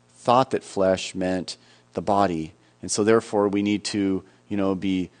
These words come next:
um, you know, abusive to our bodies because our bodies are evil or bad, because Saint Paul talks about the flesh as if it's bad. Well, that's because flesh doesn't refer to our God-given bodies, but it refers to our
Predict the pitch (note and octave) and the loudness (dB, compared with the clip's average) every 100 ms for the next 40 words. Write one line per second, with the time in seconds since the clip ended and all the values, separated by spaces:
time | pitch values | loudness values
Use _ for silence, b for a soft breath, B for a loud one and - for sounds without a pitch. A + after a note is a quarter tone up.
0 | b b - F2+ F2+ F2+ F2 E2+ F2 _ | b b -14 -10 -8 -8 -10 -12 -16 _
1 | _ _ _ _ - - F#2 F2 F2 - | _ _ _ _ -20 -10 -8 -6 -8 -10
2 | F#2+ A#2+ A#2+ G#2+ - G2+ F2 F#2+ G2 F2 | 0 0 0 -6 -2 -2 2 2 2 0
3 | E2 F#2+ F#2+ F#2+ F#2+ G2+ G#2+ G2+ G2 G2 | -4 -6 -6 -2 0 2 2 2 -2 -2
4 | G2+ F#2+ F2 F2+ F2 E2 D#2+ F2 F#2+ F2+ | -2 -2 -2 -2 -2 -2 -4 -8 -6 -4
5 | G#2+ G2 - G2 - F#2 - F#2+ F2 - | -4 -4 -2 -2 0 -2 -2 -4 -4 -10
6 | - G2 F#2 - E2+ E2+ - - - b | -2 0 0 -4 -8 -10 -8 -10 -10 b
7 | b - F#2 E2 E2 D2+ G2+ G#2 - - | b -4 -2 -2 -6 -4 2 2 2 -10
8 | - G#2 - A2+ G2+ F2 - b b _ | -6 -6 -4 -4 -2 -4 -8 b b _
9 | G#2+ G2+ G#2 F#2+ F#2 - A2+ G#2+ G#2 G2 | -2 0 -2 -2 -4 -2 2 2 2 -2
10 | F#2 F2+ F2+ F#2 F#2 G2 F2 D#2+ G#2 B2 | -2 -2 -2 -2 0 -4 -4 -4 0 0
11 | F#2 - F#2 D#2+ F2 - G2 - - F2+ | 0 -2 -4 -4 -6 -4 -4 -4 -8 -8
12 | E2+ | -8